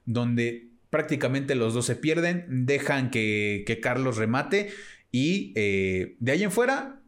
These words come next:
me pareció bastante, bastante correcta esta pareja de centrales para, para Pumas. Los resultados de la jornada, como lo mencioné al final del análisis del partido de Pumas,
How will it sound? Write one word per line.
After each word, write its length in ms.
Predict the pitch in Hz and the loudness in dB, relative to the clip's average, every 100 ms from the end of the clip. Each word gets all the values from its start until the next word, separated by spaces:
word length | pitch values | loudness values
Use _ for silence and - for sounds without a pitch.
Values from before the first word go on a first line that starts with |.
| - | -4
me 200 | 139 127 | -2 0
pareció 480 | 127 123 120 151 151 | 2 2 2 2 2
bastante, 720 | 143 123 135 135 143 139 123 | 2 0 -2 -2 0 2 2
bastante 440 | 113 110 147 156 | 0 0 -2 -2
correcta 440 | - 117 127 123 131 | 0 0 0 0 -2
esta 220 | 131 120 | -2 0
pareja 320 | 110 110 135 | 0 2 2
de 100 | 110 | 0
centrales 600 | - 101 107 117 117 113 | 0 -2 0 0 0 -2
para, 460 | - 98 95 92 - | -2 0 0 -2 -2
para 240 | 101 95 | -2 0
Pumas. 320 | 107 98 - - - - | -2 -4 -8 -14 -10 0
Los 160 | 185 | 2
resultados 560 | 190 185 190 247 240 185 | 2 2 2 2 2 2
de 60 | |
la 100 | 185 | 2
jornada, 480 | 165 180 202 254 - | 2 2 2 0 0
como 200 | 160 151 | 0 0
lo 120 | 147 | 0
mencioné 840 | 147 143 147 151 202 254 254 - - | 0 0 2 2 2 2 0 -8 -6
al 220 | 120 127 123 | 0 0 0
final 480 | 131 127 156 160 | 0 0 0 0
del 180 | 131 120 | 0 2
análisis 400 | 117 139 127 117 | 0 0 0 0
del 160 | 113 117 | 0 0
partido 380 | 117 131 151 147 | -2 0 2 2
de 80 | |
Pumas, 540 | 151 226 240 247 - | 2 2 2 2 0